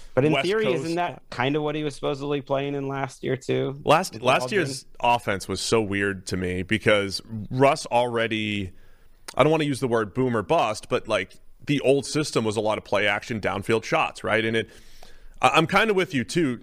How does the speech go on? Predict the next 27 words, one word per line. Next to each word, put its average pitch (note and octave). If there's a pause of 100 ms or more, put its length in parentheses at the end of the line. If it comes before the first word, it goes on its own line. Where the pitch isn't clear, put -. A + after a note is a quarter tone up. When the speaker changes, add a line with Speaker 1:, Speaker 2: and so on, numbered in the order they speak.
(120)
Speaker 2:
Articulating B2
this G#2+
is G2
difficult, A#2
right? A2
Can A#2+
Russ B2+
be B2+
over A2
and A2
underrated G#2+
at G2+
the -
same G#2+
time? A2
Isn't G2+
that, G#2
like, G2+
the, G#2
the G2+
Tony G#2+
Romo G#2
special? A2+
Like, G2+
you're, G2+
you're G#2+
both G2